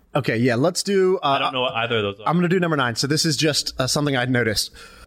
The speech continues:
Speaker 1: All right, so this one that I have up here, it's called Three Reasons versus One Reason. So I noticed this because in the last twenty-four hours, I did three different, like, deals or negotiations. And
Speaker 2: Say what they are?
Speaker 1: uh, one I definitely cannot say. Uh,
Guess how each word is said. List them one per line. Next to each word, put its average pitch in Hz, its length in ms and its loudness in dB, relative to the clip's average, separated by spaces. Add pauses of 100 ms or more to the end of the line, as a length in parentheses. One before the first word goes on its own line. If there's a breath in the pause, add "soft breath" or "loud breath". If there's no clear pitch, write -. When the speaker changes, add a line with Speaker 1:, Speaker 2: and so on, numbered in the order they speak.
(120)
Speaker 1:
All 160 60 2
right, 139 80 -2
so 170 80 -2
this 185 140 0
one 196 160 2
that 185 80 2
I 165 40 4
have 147 200 2
up 139 80 0
here, 123 360 0 (120)
it's - 100 -6
called 131 220 -2
Three 190 200 2
Reasons 165 440 2
versus 127 280 0
One 113 220 0
Reason. 95 340 -2 (440 loud breath)
So 165 140 0
I 165 100 0
noticed 175 440 0
this 135 300 0
because 120 680 0
in 127 80 0
the 123 40 0
last 139 260 0
twenty-four 170 340 0
hours, 147 440 0
I 143 120 -2
did 131 180 0
three 147 360 0
different, 143 360 -2
like, 120 160 0
deals 135 420 2
or 135 140 -2
negotiations. 110 800 -2 (720 loud breath)
And 135 360 0
Speaker 2:
Say 110 60 -4
what 104 80 -12
they 98 80 -2
are? 110 220 -2 (420 loud breath)
Speaker 1:
uh, 117 720 2
one 175 220 2
I 156 60 0
definitely 160 320 0
cannot 139 380 0
say. 143 360 0 (320 loud breath)
Uh, 110 240 2